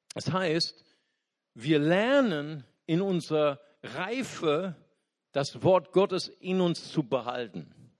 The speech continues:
Und jeder, der Vater oder Mutter ist, der weiß,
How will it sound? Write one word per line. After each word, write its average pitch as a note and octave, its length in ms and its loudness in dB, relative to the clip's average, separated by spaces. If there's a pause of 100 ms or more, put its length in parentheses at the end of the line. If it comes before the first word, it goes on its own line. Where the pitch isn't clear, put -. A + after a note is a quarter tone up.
(720)
Und A2+ 100 -8
jeder, G3+ 260 -2
der E3 160 0
Vater F3+ 320 -2
oder C#3 120 2
Mutter F3+ 320 2
ist, D#3 220 0
der B2+ 180 0
weiß, E3+ 600 -4